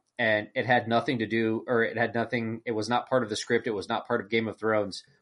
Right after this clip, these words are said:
But when I texted Greg later in the evening and said, "You know what? After this episode, I totally wanna change my vote for first death to Grey Worm.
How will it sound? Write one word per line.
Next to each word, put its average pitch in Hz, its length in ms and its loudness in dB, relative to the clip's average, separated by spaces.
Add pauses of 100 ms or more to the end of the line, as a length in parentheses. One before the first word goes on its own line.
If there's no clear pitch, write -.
But 123 300 6
when 123 180 2
I 135 140 6
texted 147 500 0
Greg 113 340 4
later 113 260 4
in 110 60 4
the 107 80 -2 (100)
evening 104 440 -4
and 107 160 -8
said, 101 300 0
"You 110 100 0
know 113 100 4
what? 123 220 6
After 123 280 0
this 117 220 -2
episode, 110 580 0
I 110 120 -2
totally 117 340 2
wanna 110 260 0
change 117 380 -2
my 110 200 4
vote 107 300 0
for 101 120 -8
first 107 360 -4
death 101 340 0
to 104 80 -4
Grey 95 260 0
Worm. 117 300 0